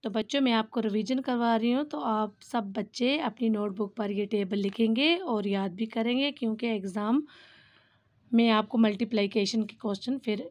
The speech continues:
एकदम से हल कर सकते हैं, ईजी हो जाएंगे। तो अगर आपको मल्टीप्लिकेशन में टेबल याद होगा, तभी आप मल्टीप्लिकेशन आराम से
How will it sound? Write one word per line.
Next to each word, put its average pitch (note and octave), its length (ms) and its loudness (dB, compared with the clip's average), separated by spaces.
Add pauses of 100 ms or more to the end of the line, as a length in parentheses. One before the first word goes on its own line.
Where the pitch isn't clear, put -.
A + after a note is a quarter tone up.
एकदम G3 440 -2
से D4 220 0 (420)
हल G#3 140 0
कर G#3 200 -4
सकते G#3 380 -6
हैं, C4+ 160 0
ईजी A3 280 -2
हो G3 100 2
जाएंगे। F#3+ 480 -4 (520)
तो G3+ 200 0
अगर B3 300 0
आपको B3+ 360 2
मल्टीप्लिकेशन A#3+ 840 0
में B3 120 2
टेबल A3+ 360 2
याद B3 280 2
होगा, B3+ 200 0
तभी C4+ 340 2
आप G#3+ 200 0
मल्टीप्लिकेशन G3+ 920 -4
आराम G3+ 300 -4
से E4 200 -2